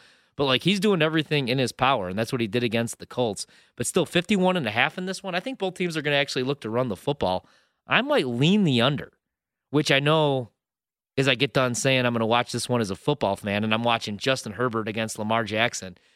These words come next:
two guys that could easily win the M V P and two teams that you can make the case that maybe they could win the Super Bowl or at least represent the A F C in the Super Bowl. You wanna be rooting for points in this one, but fifty-one and a half, I'm gonna actually play the under.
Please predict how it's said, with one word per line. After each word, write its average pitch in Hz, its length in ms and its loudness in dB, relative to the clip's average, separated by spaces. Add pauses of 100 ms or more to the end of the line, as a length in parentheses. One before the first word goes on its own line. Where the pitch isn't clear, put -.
(140)
two 151 120 2
guys 131 260 2
that 117 100 0
could 104 140 -10
easily 120 380 0
win 120 200 0
the 117 120 0
M 113 120 -2
V 98 160 -6
P 123 260 0
and 95 100 -4
two 131 140 -2
teams 120 260 -4
that 110 80 -4
you 104 80 -6
can 107 120 -8
make 113 180 -4
the 110 60 -12
case 117 360 -2
that 95 220 -10 (340)
maybe 127 180 2
they 120 120 2
could 110 120 0
win 117 180 0
the 104 80 -4
Super 127 260 -2
Bowl 101 260 0
or 92 320 -6
at 110 80 -4
least 156 400 0
represent 113 440 -2
the 107 140 0
A 120 120 2
F 98 80 -4
C 139 460 0 (300)
in 156 120 2
the 165 100 0
Super 104 320 0
Bowl. 101 340 -2 (460)
You 131 100 -4
wanna 170 220 2
be 156 120 2
rooting 151 240 2
for 117 100 -2
points 175 380 2
in 123 80 0
this 113 180 -2
one, 113 220 0
but 101 160 -4
fifty-one 254 400 -2
and 233 120 0
a 147 40 4
half, 185 340 0 (420)
I'm 214 80 -8
gonna 247 140 2
actually 165 300 2
play 175 220 2
the 156 160 2
under. 196 360 -2